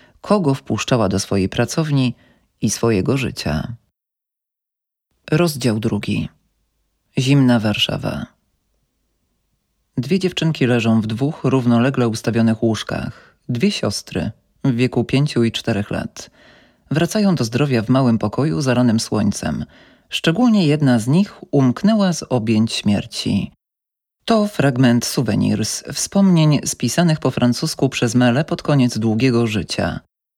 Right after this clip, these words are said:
Tym, co tkwiło w niej najgłębiej i po latach wciąż budziło emocje, było zaznane w dzieciństwie poczucie niesprawiedliwości.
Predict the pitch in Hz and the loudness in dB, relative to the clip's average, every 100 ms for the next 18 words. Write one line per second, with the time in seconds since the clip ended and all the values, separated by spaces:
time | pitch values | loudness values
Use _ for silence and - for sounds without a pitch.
0 | _ _ - 214 220 - 139 - 214 214 | _ _ 0 2 2 0 -2 -2 0 0
1 | 151 143 127 123 170 139 143 180 190 220 | 4 4 6 6 4 2 4 4 2 0
2 | 151 135 127 139 127 120 - 135 120 120 | 0 0 2 2 0 -2 2 2 2 2
3 | 120 123 120 113 123 120 120 - 131 156 | 2 4 4 4 4 4 2 0 2 2
4 | 135 123 120 117 117 117 123 117 123 117 | 2 4 4 2 2 4 4 2 0 0
5 | 131 127 - 123 123 131 - 123 123 131 | 0 0 -2 0 0 0 2 2 2 2
6 | 127 120 113 120 113 113 - - - | 0 0 2 2 2 0 -2 -6 -6